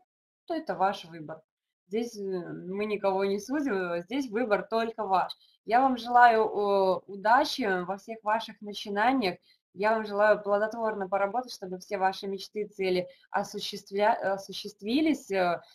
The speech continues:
э, и, м, сказать, так-, таких вот вам бурных эмоций от, э,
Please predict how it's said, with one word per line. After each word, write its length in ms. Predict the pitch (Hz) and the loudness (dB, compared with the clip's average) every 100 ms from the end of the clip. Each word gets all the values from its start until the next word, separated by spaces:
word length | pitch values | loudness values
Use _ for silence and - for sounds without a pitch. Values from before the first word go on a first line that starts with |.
| _ - | _ -4
э, 380 | 175 180 180 - | 0 2 2 0
и, 300 | 220 254 240 | -2 0 2
м, 520 | 196 175 180 185 185 | 2 0 -4 -2 -2
сказать, 260 | 185 208 180 - _ - | -4 -8 -8 -12 _ -8
так-, 160 | 180 - 180 | -8 -12 -6
таких 340 | 240 226 226 | -4 -4 -4
вот 140 | 196 190 | -6 0
вам 180 | 202 - - _ _ _ _ _ _ _ | 0 0 -16 _ _ _ _ _ _ _
бурных 540 | 190 294 311 247 233 - | 2 4 6 4 2 -4
эмоций 720 | 226 233 320 415 - 180 - _ _ _ _ _ _ | 0 4 4 4 -2 -6 -6 _ _ _ _ _ _
от, 240 | 202 220 - _ _ - | -4 -4 -8 _ _ -4
э, 360 | 202 196 185 | 0 2 0